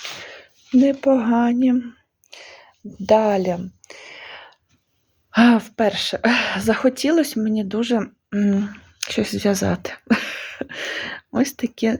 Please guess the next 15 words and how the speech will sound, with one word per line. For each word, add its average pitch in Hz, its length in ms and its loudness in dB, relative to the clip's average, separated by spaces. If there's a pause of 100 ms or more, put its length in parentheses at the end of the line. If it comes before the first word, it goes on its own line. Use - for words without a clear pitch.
нитки 196 640 -2
придбала. 190 680 -4 (1700)
А, 202 500 0 (200)
ну, 254 320 2
як 208 200 0
зазвичай, 190 640 0
камера 180 500 -2
не 165 240 -2 (100)
передає, 180 640 0 (480)
але, 220 360 0
м, 95 100 -6 (360)
вони 202 220 2
дуже 170 360 0
гарні. 160 540 -2
Тут - 300 -12